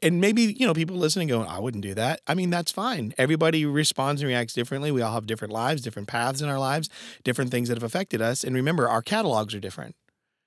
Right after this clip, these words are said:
And so we're retrieving information from a different catalog. But man, oh my gosh.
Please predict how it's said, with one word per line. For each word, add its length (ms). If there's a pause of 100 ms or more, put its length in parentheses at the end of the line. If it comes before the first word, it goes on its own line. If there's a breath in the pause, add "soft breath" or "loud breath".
(200)
And 120
so 280
we're 240
retrieving 480
information 500
from 160
a 20
different 260
catalog. 420
But 120
man, 400
oh 80
my 140
gosh. 500